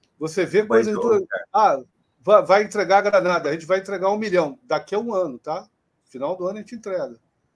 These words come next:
Speaker 2: Mas eu, eu tinha feito um vídeo, eu falei disso daí. Eu falei, depois, depois a gente continua.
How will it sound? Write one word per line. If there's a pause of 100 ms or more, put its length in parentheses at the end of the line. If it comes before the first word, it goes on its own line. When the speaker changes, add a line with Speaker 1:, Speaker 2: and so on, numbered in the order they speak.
(220)
Speaker 2:
Mas
eu,
eu
tinha
feito
um
vídeo,
eu
falei
disso
daí.
Eu
falei,
depois,
depois
a
gente
continua.